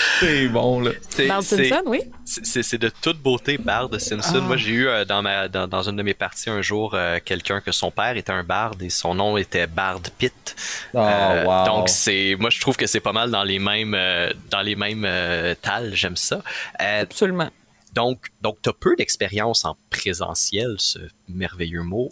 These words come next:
Speaker 2: euh,
Speaker 3: J'ai
Speaker 2: de
Speaker 3: ce
Speaker 2: donjon.
Speaker 3: deux heures-là.
Speaker 2: OK. Euh,
Speaker 3: Ouais.
Speaker 2: quand que la covid va être finie, est-ce que vous pensez, euh, faire ça en présentiel ?
Speaker 1: Ben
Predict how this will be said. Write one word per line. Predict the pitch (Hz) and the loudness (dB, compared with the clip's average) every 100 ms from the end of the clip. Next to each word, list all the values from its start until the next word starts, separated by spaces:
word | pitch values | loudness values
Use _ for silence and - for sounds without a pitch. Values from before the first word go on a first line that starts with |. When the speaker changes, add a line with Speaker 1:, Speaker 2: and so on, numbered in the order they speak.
| - | 0
Speaker 2:
euh, | 87 | 2
Speaker 3:
J'ai | 190 | 4
Speaker 2:
de | 202 | 4
Speaker 3:
ce | 208 | 4
Speaker 2:
donjon. | 196 | 4
Speaker 3:
deux | 196 214 196 | 6 6 4
heures-là. | 175 170 151 254 262 | 2 2 2 0 0
Speaker 2:
OK. | 107 - | -4 -2
Euh, | 156 - - - - | -2 -4 -12 -12 -4
Speaker 3:
Ouais. | 90 101 98 95 _ _ _ _ _ _ _ _ _ _ _ | 0 2 0 -2 _ _ _ _ _ _ _ _ _ _ _
Speaker 2:
quand | - 143 - | -4 -4 -2
que | 110 104 98 92 87 85 82 _ _ _ | 0 2 2 2 2 0 -4 _ _ _
la | - 82 | -6 -2
covid | 90 131 143 | 0 0 0
va | 98 | -4
être | - | -4
finie, | - 98 156 240 _ _ _ | -2 -2 -2 -4 _ _ _
est-ce | - | -8
que | - | -2
vous | 87 - | -2 -2
pensez, | - 95 90 - - 113 120 123 120 | -2 0 2 2 2 2 4 4 4
euh, | 92 87 85 87 | 4 4 2 0
faire | - 85 82 | -2 -4 0
ça | - 147 | 0 -2
en | |
présentiel ? | - 151 120 110 - - 269 294 247 - - _ | 0 0 2 0 0 0 2 0 0 -8 -20 _
Speaker 1:
Ben | 104 113 | 0 0